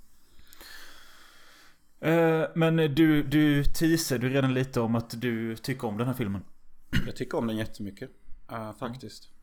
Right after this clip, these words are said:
Speaker 2: Jag tycker det är en, en, en, en fantastisk skräckidé.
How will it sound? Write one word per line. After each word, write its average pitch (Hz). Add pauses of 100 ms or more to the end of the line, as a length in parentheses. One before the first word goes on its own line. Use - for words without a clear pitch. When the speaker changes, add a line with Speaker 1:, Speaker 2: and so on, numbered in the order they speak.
(140)
Speaker 2:
Jag 113
tycker 123
det 123
är 123
en, 117 (140)
en, 120
en, 117
en 117 (240)
fantastisk -
skräckidé. -